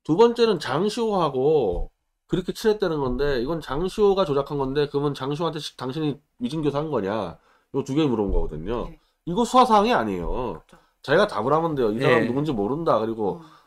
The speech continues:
Speaker 1: 나는 장시호한테 이런 거 여태우를 조작시킨 적 없다."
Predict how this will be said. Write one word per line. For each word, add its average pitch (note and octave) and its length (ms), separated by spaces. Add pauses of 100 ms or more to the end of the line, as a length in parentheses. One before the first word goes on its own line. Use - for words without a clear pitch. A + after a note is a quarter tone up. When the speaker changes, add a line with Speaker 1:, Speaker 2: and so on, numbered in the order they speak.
Speaker 1:
나는 D#3+ 260
장시호한테 D#3 640
이런 C#3 180
거 C3+ 480
여태우를 D3+ 320
조작시킨 C#3 380
적 E3 120
없다." A2 460